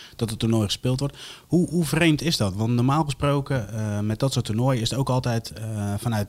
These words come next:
de stad waar het, eh, georganiseerd of het land waarin, eh, de, waar de organisatie ligt van, ja, er worden heel veel reclames wordt ervoor gemaakt. Het is ook een soort van exposure naar de buitenwereld van, jongens, luister,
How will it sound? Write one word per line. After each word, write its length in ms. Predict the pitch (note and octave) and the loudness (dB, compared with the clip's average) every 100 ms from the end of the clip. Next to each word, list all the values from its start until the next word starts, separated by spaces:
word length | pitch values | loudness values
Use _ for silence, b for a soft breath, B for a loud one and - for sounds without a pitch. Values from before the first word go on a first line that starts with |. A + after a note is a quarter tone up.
| - | -4
de 140 | G2 | 0
stad 300 | A2 - C3 | 2 4 2
waar 160 | A2+ G#2 | 2 0
het, 180 | G#2+ - | 0 0
eh, 220 | G2+ G2+ | 0 2
georganiseerd 520 | A#2+ A2+ C3 B2+ D#3+ | 2 4 6 6 4
of 100 | A#2 | 0
het 80 | G2+ | 2
land 220 | C3 D3 | 2 2
waarin, 340 | C#3 C#3 C#3 C3+ | 0 2 2 2
eh, 100 | C3 | 2
de, 80 | B2+ | 0
waar 260 | B2+ A#2+ C#3 | 0 2 2
de 100 | C#3 | 2
organisatie 580 | C#3 C3 B2 B2+ B2+ | 4 4 4 2 2
ligt 180 | B2 B2 | 0 0
van, 200 | - A#2 B B B B B | 0 -2 B B B B B
ja, 100 | - | -4
er 80 | A2 | 2
worden 200 | C3+ C#3 | 2 4
heel 140 | D3 D#3 | 4 4
veel 160 | A2+ | 2
reclames 500 | G#2+ G#2+ D3+ D#3 A#2 | 0 2 2 4 2
wordt 180 | A2 A#2 | 0 -2
ervoor 200 | A2 A2+ | -2 -2
gemaakt. 360 | A2 G#2 G2 - | 0 -2 -2 -6
Het 160 | - | -8
is 120 | A2 | -6
ook 120 | A#2 B2+ | -6 -6
een 80 | |
soort 200 | A2 A#2 | -4 -4
van 120 | C3 B2 | -4 -6
exposure 560 | A2+ - D3 C#3+ A#2 | -6 0 4 4 2
naar 140 | A2+ A2+ | 2 0
de 80 | |
buitenwereld 540 | G#2+ A#2 B2+ A#2 A#2 A2 | 0 0 0 0 -2 -2
van, 120 | A#2+ | 0
jongens, 200 | B2 B2+ | 0 2
luister, 340 | A#2+ C3 C3+ | 2 2 0